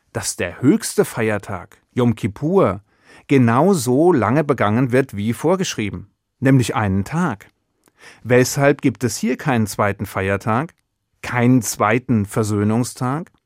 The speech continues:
Weil es die Ausnahme ist, welche die Regel bestätigt. Und weil hier ein anderer Wert im Vordergrund steht, der die Ausnahme rechtfertigt.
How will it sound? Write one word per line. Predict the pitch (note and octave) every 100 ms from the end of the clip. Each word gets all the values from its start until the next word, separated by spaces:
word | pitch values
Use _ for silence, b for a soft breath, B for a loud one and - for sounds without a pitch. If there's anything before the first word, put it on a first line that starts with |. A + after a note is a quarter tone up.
| _ _ _ B B B
Weil | B2+ E3+
es | F#3
die | F3+ -
Ausnahme | A#2+ C3 - C3 C3 A#2
ist, | A#2+ - - -
welche | A#2 D3
die | D3
Regel | A#2+ G2+ A2
bestätigt. | B2 C3 - G2+ - - - _ _ _ _ B B B
Und | D#3+ E3+ G#3 -
weil | B2 B2+
hier | C#3+ -
ein | C#3 C#3+
anderer | E3 G3 C3+ A2 G2
Wert | G#2+ G#2+ -
im | G#2+
Vordergrund | - G#2+ G2+ F#2+ G2 F#2
steht, | - G#2 G2+ C#3 - b b _ -
der | A2+
die | A2 - -
Ausnahme | G#2 G#2+ - A2 C3
rechtfertigt. | A2+ G#2 - - G2 - F#2+ -